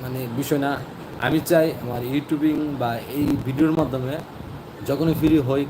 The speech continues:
কিছু না কিছু একটা ইনফরমেশন বা শিক্ষামূলক বা, আহ, ভালো তথ্য দিতে চেষ্টা করি।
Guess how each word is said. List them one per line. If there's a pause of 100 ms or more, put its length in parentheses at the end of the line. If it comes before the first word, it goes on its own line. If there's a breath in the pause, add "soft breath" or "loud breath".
কিছু
না
কিছু
একটা
ইনফরমেশন
বা (260)
শিক্ষামূলক (100)
বা,
আহ,
ভালো
তথ্য
দিতে
চেষ্টা
করি।